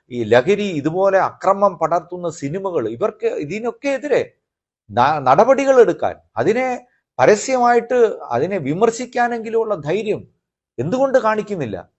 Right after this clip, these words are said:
അതുകൂടാതെ ചില സിനിമകൾ നമ്മൾ കാണുന്നത് മുഖ്യധാരാ മാധ്യമങ്ങളൊക്കെ പെയ്ഡ് പ്രൊമോഷൻ നടത്തുന്നത് കണ്ടു. മോസ്റ്റ് വയലന്റ് സിനിമയൊക്കെ നല്ല മഹത്തരാണെന്ന് പറഞ്ഞ് ചില അവതാരകരൊക്കെ വന്നിരുന്നിട്ട്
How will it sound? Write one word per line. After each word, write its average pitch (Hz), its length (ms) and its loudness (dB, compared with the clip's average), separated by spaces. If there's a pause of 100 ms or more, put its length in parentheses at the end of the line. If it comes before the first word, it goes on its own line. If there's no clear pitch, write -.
(320)
അതുകൂടാതെ 254 580 6
ചില 214 260 4
സിനിമകൾ 240 500 0
നമ്മൾ 208 340 -4
കാണുന്നത് 190 460 -2 (320)
മുഖ്യധാരാ 226 680 2
മാധ്യമങ്ങളൊക്കെ 180 1040 -2 (520)
പെയ്ഡ് 247 300 6 (100)
പ്രൊമോഷൻ 214 460 0
നടത്തുന്നത് 170 440 -2
കണ്ടു. 107 200 -6
മോസ്റ്റ് 113 560 -8
വയലന്റ് 214 480 0
സിനിമയൊക്കെ 202 600 -8
നല്ല 175 320 -2
മഹത്തരാണെന്ന് 185 760 0
പറഞ്ഞ് 151 340 -8 (420)
ചില 131 180 4
അവതാരകരൊക്കെ 196 800 2
വന്നിരുന്നിട്ട് 180 800 -4